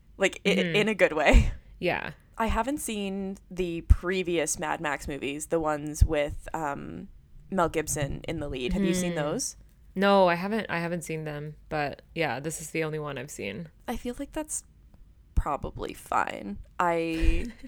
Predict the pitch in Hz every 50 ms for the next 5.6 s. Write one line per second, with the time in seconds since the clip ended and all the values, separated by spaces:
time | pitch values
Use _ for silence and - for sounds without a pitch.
0 | - - - - - - - - - - - - - - - 208 196 190 185 196
1 | 196 196 202 196 190 - - - 208 185 - - 196 208 190 185 180 170 175 -
2 | 185 175 175 160 160 160 156 165 165 160 160 - - - - - 170 170 160 175
3 | 160 147 156 - 180 170 - - 202 226 247 262 285 - - - - 170 156 160
4 | 165 185 262 254 165 165 147 139 139 139 143 - - - _ _ _ - - -
5 | - 175 175 165 160 160 156 - 65 57 -